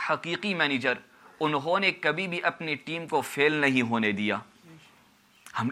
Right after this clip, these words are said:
ان کی زندگی کو پڑھے، ہم ان کی سیرت کو پڑھے۔ ہم سب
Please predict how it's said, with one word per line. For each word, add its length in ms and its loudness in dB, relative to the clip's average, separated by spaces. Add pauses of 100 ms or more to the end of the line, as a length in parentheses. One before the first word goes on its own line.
(120)
ان 180 4
کی 300 2
زندگی 600 2
کو 160 8
پڑھے، 340 4 (1200)
ہم 140 6
ان 120 4
کی 120 2
سیرت 560 6
کو 120 8
پڑھے۔ 380 6 (1040)
ہم 140 2
سب 200 4